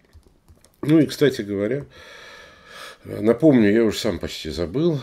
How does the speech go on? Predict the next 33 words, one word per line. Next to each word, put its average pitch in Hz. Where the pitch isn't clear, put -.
что -
девятнадцатого 85
мая, 151
видите, 101
тут, -
э, 64
че-то -
у 92
нас 92
стало 85
последнее 80
время 80
много 80
технических -
неполадок. 131
Девятнадцатого 110
мая 185
мы 147
сможем 135
пообщаться 90
очно 78
в -
пятнадцать -
ноль 92
ноль, 139
напомню 110
вам. 87
Я 104
жду 87
вас 117
в 85
Доме 92
журналистов 80